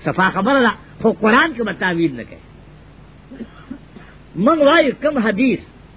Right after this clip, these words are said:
چې فاتحه پکې راغلې ده، "لا صلاة الا بفاتحة الكتاب"، نه کېږي مونځ بې له فاتحې د کتاب نه. نو دا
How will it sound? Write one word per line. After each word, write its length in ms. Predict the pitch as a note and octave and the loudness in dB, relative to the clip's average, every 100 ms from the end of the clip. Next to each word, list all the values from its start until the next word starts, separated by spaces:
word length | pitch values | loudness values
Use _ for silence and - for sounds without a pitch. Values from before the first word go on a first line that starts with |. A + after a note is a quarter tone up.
| - - - - - - - | -20 -20 -20 -20 -20 -12 -2
چې 60 | |
فاتحه 480 | G3 A#3 A3+ A#3+ B3 | 2 2 2 2 2
پکې 240 | C#4 B3 C4 | 2 2 4
راغلې 320 | A#3 A3+ C4 | 2 2 2
ده، 220 | C4 A#3+ A2 - - | 2 0 -2 -12 -6
"لا 180 | E3+ A3 | -2 0
صلاة 300 | A3+ A#3 A#3 A3+ | 0 -2 -2 -4
الا 240 | A3+ G#3+ G3 | -4 -2 -2
بفاتحة 520 | E3+ G3 F#3 F3 D#3 | 0 0 0 -2 -4
الكتاب"، 500 | D#3+ C3+ A#2+ C#3+ G2+ - - - - - - - - - - - | -4 -6 -6 -6 -6 -12 -20 -20 -20 -20 -20 -20 -20 -20 -10 0
نه 140 | B3 | 0
کېږي 300 | A#3 C#4 A3+ | 2 2 2
مونځ 200 | A#3 B3 | 0 2
بې 100 | A3 A#3 | 4 4
له 60 | |
فاتحې 420 | G#3+ G3+ F3 F3 G#3 | 4 -2 -2 -2 0
د 40 | |
کتاب 420 | F3 E3 E3+ D3 A#2+ | -2 -2 -2 -4 -6
نه. 120 | F#2 - - - - - - - - - - | -14 -18 -20 -20 -20 -20 -20 -20 -20 -20 -4
نو 120 | F3 | 0
دا 160 | A3 | 4